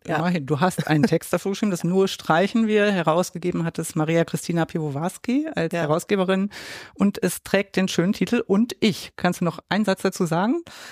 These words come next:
Speaker 1: Ähm,
Speaker 2: Oder zwei?
Speaker 1: ja, ich, äh, zu dem Titel kann ich, äh, tatsächlich gar nichts sagen. Ähm,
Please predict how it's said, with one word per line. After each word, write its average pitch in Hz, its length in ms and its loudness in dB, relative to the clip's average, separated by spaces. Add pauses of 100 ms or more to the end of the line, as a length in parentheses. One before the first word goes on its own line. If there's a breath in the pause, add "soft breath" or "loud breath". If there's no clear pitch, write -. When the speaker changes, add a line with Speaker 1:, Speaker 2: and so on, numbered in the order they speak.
(240 loud breath)
Speaker 1:
Ähm, 170 340 2 (320)
Speaker 2:
Oder 131 180 -4
zwei? 143 220 -2
Speaker 1:
ja, 247 140 4
ich, 208 160 6
äh, 196 200 4
zu - 160 0
dem 202 140 2
Titel 285 280 0
kann 214 200 2
ich, 208 180 -4
äh, 196 220 0
tatsächlich 175 440 -4
gar 214 140 2
nichts 240 200 -2
sagen. 226 180 2 (340 loud breath)
Ähm, 196 300 2